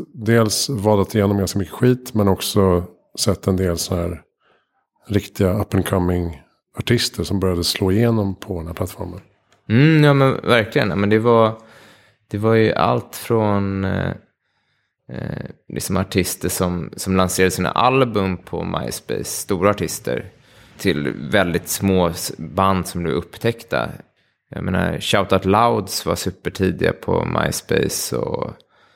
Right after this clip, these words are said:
Speaker 2: och det fanns, eh, många som slog igenom på MySpace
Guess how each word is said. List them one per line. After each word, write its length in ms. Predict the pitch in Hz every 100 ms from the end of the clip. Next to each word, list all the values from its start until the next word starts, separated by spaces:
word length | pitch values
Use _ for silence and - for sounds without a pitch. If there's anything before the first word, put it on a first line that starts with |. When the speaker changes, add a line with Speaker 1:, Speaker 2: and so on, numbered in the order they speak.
| _ _ -
Speaker 2:
och 260 | - - -
det 120 | 90
fanns, 520 | - 85 76 - -
eh, 280 | 90 - - - _ _ _ _ _ -
många 200 | 95 90
som 120 | 90
slog 240 | - 101
igenom 460 | 92 90 104 127 113
på 120 | -
MySpace 440 | 92 50 - -